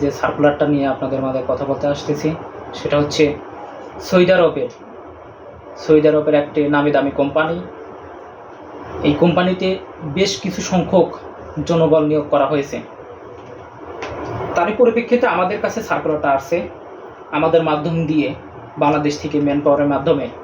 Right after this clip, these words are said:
জনবল কর্মী সৌদি আরবে মাধ্যমে দিয়ে তাদের ভিসা প্রসেসিংয়ের কাজ সম্পন্ন করে দেওয়া হচ্ছে।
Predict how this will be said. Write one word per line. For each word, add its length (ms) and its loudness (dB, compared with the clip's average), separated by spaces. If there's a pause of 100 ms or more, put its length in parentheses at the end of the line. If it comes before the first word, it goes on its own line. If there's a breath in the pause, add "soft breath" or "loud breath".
(720)
জনবল 380 6 (140)
কর্মী 320 2 (480)
সৌদি 260 2
আরবে 280 4 (720)
মাধ্যমে 380 0
দিয়ে 200 4 (160)
তাদের 240 2
ভিসা 320 -4
প্রসেসিংয়ের 420 -4
কাজ 240 2
সম্পন্ন 360 -2
করে 120 0
দেওয়া 220 2
হচ্ছে। 220 -4